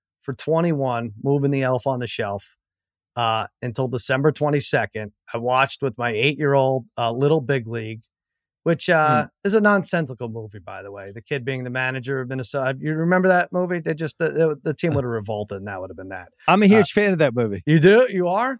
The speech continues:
Speaker 2: No, it's terrible. I, it's fu-, it's fun to watch with your young
Speaker 1: Yeah.
Speaker 2: son, though.
Speaker 1: Yeah,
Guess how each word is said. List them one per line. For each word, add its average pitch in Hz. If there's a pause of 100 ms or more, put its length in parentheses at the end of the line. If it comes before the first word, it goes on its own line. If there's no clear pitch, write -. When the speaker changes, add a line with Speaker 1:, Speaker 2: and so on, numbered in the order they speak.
(120)
Speaker 2:
No, 269
it's 190
terrible. 190
I, 120
it's 185
fu-, -
it's 190
fun 233
to 202
watch 175
with 170
your 139 (120)
young 156
Speaker 1:
Yeah. 139
Speaker 2:
son, 190
though. 117 (320)
Speaker 1:
Yeah, 175